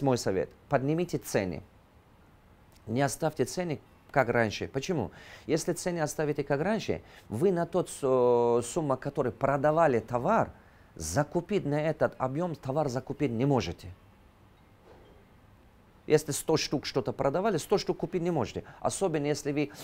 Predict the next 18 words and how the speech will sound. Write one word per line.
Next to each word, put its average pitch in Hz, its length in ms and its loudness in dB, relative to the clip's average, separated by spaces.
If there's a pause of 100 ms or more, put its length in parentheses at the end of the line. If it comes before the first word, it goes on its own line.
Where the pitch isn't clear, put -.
(140)
закуп 135 420 4
делаете, 139 480 2 (160)
э, 101 720 -4
на 117 160 0
валюте 123 480 4
и 117 80 0
продаёте 127 480 2
в 120 40 -2
местной 120 320 0
валюте. 90 360 -2 (540)
Если 123 200 -4
закуп 135 340 2
делаете, 131 400 0 (280)
э, 98 360 2
иностранной 190 500 0
валюте 110 360 2
и, - 560 -2 (480)
э, - 120 -8